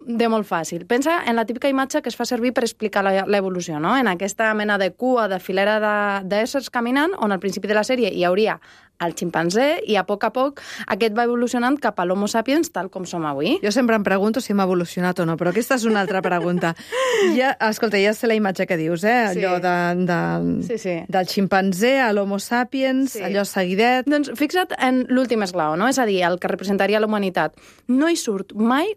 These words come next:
Speaker 1: una dona, sinó que sempre es tracta del cos d'un mascle humà. Això... evidentment, no és una coincidència, sinó que ens parla de com tradicionalment, des de l'arqueologia i la biologia, s'entén el paper de l'home i la dona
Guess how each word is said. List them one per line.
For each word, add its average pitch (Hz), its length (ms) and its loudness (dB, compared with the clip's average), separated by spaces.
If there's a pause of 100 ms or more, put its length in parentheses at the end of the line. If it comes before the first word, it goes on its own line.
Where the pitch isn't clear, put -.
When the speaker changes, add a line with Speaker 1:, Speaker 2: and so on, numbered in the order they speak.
Speaker 1:
una 214 240 2
dona, 170 340 0
sinó 233 200 -2
que 220 100 0
sempre 233 240 0
es 240 80 -2
tracta 269 280 -2
del 214 160 0
cos 262 280 -4
d'un 226 160 0
mascle 220 400 0
humà. 170 320 -4 (460)
Això... 214 480 -2 (320)
evidentment, 208 600 0 (100)
no 220 160 2
és 208 80 -4
una 220 140 0 (100)
coincidència, 214 500 0
sinó 233 220 0
que 170 140 0 (100)
ens 190 240 -2
parla 254 320 0
de 220 80 0
com 262 240 0
tradicionalment, 269 800 0
des 214 160 2
de 180 80 -4
l'arqueologia 202 880 0
i 247 60 -2
la 202 100 0
biologia, 196 540 0 (340)
s'entén 247 540 0 (100)
el 196 160 0
paper 202 300 0
de 240 100 2
l'home 269 300 2 (180)
i 214 80 0
la 190 160 2
dona 262 220 2